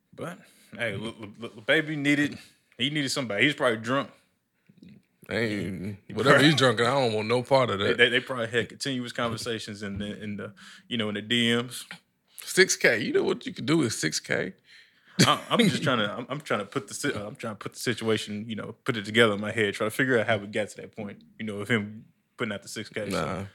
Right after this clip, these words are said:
Speaker 2: he's just an idiot. That was a bad move. <laughs> And then you had people find out about it. Like, why would you tell anybody you paid six thousand dollars for some cutty?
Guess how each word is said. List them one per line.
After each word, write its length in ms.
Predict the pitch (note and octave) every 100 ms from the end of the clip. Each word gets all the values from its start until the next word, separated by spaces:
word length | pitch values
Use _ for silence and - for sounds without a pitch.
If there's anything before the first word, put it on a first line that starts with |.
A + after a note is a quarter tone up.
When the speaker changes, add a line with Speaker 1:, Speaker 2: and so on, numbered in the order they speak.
| -
Speaker 2:
he's 180 | A2 G2
just 180 | G2 -
an 40 |
idiot. 280 | G#2 F#2 F2
That 60 | A2+
was 160 | G2+
a 20 |
bad 380 | G2 F#2 G2+ G2+
move. 340 | G2 G#2 G2 - - - - - - -
<laughs> 120 | B2+ - - - _ -
And 120 | G#2
then 200 | B2 A#2+
you 120 | A2 B2
had 160 | A2+
people 200 | A2+ A#2+ G2
find 260 | A#2+ A2
out 180 | G#2+ A2+
about 280 | G2 G2+ F2+
it. 100 | C#2
Like, 140 | F#2+
why 100 | A2+
would 120 | D#3 C3
you 60 |
tell 160 | A#2 B2
anybody 320 | G#2+ G2 G2
you 80 | G2
paid 180 | A#2 F#2+
six 300 | - A2 -
thousand 400 | - A2+ G#2 G#2
dollars 300 | A2 G#2+ -
for 100 | G2
some 120 | F#2+
cutty? 260 | A2 G2